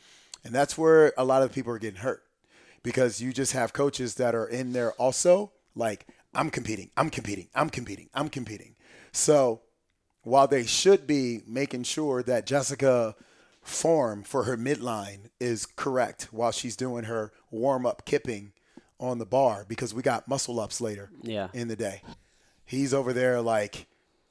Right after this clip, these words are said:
Speaker 1: thinking about his workout today. And I got, you know, twenty-nine, I gotta finish up this, and I gotta beat such and such's time that's on my comp train.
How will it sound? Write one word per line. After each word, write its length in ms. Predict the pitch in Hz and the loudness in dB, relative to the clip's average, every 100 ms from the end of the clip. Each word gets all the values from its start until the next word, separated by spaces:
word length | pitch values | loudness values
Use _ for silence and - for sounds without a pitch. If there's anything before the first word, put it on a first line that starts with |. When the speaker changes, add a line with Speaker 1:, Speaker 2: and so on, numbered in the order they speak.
| _ _ | _ _
Speaker 1:
thinking 300 | - 139 131 | -4 -2 -2
about 300 | 120 123 113 | 2 2 4
his 200 | 104 127 | 2 0
workout 440 | 110 104 - 98 - | 0 -4 -2 -4 -4
today. 460 | 110 98 92 - _ _ _ _ _ - | -8 -8 -10 -18 _ _ _ _ _ -16
And 140 | 98 | -6
I 80 | 123 | 0
got, 220 | 120 104 - - | 2 2 -2 -14
you 120 | 127 | -10
know, 160 | 117 98 | -6 -6
twenty-nine, 440 | - 117 120 117 | -8 -10 -8 -6
I 40 | 113 | -4
gotta 180 | 117 107 | -6 -6
finish 300 | 127 110 113 | -8 -6 -6
up 160 | 110 | -6
this, 280 | - 120 - - - - - | -8 -8 -8 -12 -20 -20 -10
and 100 | 98 | -4
I 40 | |
gotta 180 | 123 107 | 0 0
beat 300 | 95 123 117 | -2 -6 -4
such 220 | - 127 | -2 -2
and 100 | 123 113 | -4 -2
such's 340 | 127 - 110 | -2 -2 -4
time 340 | - 123 113 | -4 -2 -2
that's 180 | 113 107 | -4 -8
on 120 | 123 | -6
my 120 | 113 110 | -6 -6
comp 260 | 127 113 | -6 -6
train. 320 | - 113 101 | -6 -10 -12